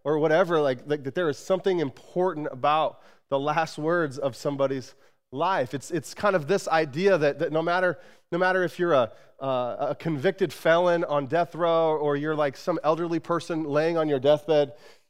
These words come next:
you know, about to take your last breath, that there is something about the last words. It's this idea that after all of these years, after everything you've done,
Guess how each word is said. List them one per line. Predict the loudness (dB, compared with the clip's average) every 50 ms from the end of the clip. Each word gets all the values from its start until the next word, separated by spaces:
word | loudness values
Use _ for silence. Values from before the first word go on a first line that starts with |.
| _ -8
you | -4
know, | -2 0 0 0
about | 0 0 0 0 0 -2
to | -8
take | -8 -4 -4 -4 -4 -2
your | -4 -2 0
last | 0 0 0 0 -2 -6 -8
breath, | -2 0 2 2 2 0 -4
that | -6 -8
there | -6 -4 -4
is | -4 -6
something | -8 -8 -2 -2 -2 0 0 -2 -2
about | -2 -4 -4
the | -2
last | 0 0 0 0 -2 -4
words. | -4 -4 -4 -4 -6 -8
It's | -12 -8 -6
this | -6 -4 -2
idea | -2 -2 -2 -2 -2 0 0 2 2 2
that | 2 2 0 0 -6 -20 -20 _ _ _ -4
after | -2 -2 -2 -2 -4 -4 2
all | 4 6 8 8 8 8 6
of | 4 2
these | 0 -4 -4 -4 -2
years, | 0 2 2 2 2 2
after | 0 -2 -2 -2 2 4
everything | 4 4 4 2 0 0 0 0 0
you've | 0 -2 -4 -2
done, | 0 0 0 0 -2 -4